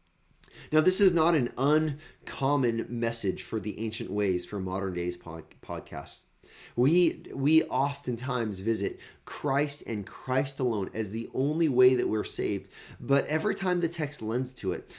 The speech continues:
we, we must pause. And maybe, maybe you've been listening a long time, or maybe you're a new listener, but we must pause in this moment and, and we must ask ourselves, what is the good work that we rely on?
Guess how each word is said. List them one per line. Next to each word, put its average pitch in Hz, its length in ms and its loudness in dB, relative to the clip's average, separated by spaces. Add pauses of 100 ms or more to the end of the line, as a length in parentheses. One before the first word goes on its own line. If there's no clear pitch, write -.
(140)
we, 120 360 2
we 139 220 0
must 139 460 0
pause. 104 520 -2
And 110 220 -2
maybe, 170 420 2 (220)
maybe 190 240 6
you've 214 160 0
been 156 120 4
listening 151 300 2
a 123 60 4
long 127 220 4
time, 131 280 -2
or 120 120 2
maybe 175 320 2
you're 190 180 8
a 127 80 6
new 139 180 2
listener, 127 420 0 (260)
but 127 140 4
we 143 140 6
must 185 300 0
pause 156 480 -2
in 113 140 -4
this 117 180 -4
moment 98 380 -2
and, 104 160 -4 (260)
and 107 140 -4
we 139 80 2
must 165 260 0
ask 120 260 -6
ourselves, 90 420 -6 (920)
what - 360 0
is 214 140 -2
the 143 80 -2
good 131 220 -2
work 113 260 0
that 98 100 -4
we 98 120 -2
rely 90 380 -2
on? 71 160 -12